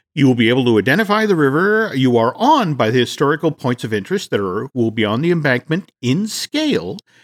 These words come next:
As you leave Frontierland, you may see Mount Vernon on the first bend in the river. The next one could be New Orleans, Natchez, Mobile, or any other point of interest that is well known as a historical river landmark."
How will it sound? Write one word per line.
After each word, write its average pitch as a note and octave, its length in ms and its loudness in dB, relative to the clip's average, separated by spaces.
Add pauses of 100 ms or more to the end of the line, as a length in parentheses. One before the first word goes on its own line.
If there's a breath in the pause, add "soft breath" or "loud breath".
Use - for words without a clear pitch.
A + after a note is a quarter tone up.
(420 soft breath)
As B2+ 180 0
you B2 100 0
leave C#3 260 2
Frontierland, G#3 680 -2
you A#2 100 -2
may F#2+ 140 -4
see C#3+ 220 0
Mount C3 280 0
Vernon F3+ 360 0
on D3 100 0
the G#2+ 80 -4
first - 420 -2
bend C3+ 240 0
in C#3+ 80 0
the C3 100 2
river. C#4 360 0 (340 loud breath)
The B2 80 0
next C3 220 -2
one C3 140 0
could B2 260 -2
be G#2+ 160 0
New G2+ 140 -2
Orleans, C#4+ 560 -2
Natchez, F#3 540 -4
Mobile, G3 640 0 (300 soft breath)
or D#3 340 0
any E4 440 0
other E3 360 0 (120)
point F3+ 240 -2
of G3+ 100 -4
interest C3 440 -6
that G#2+ 120 0
is A2 120 -8
well C3 340 0
known A#2 360 -2 (300 loud breath)
as C3 160 0
a B2+ 80 2
historical F3 880 -2
river A#2 560 -2
landmark." G#2 800 -6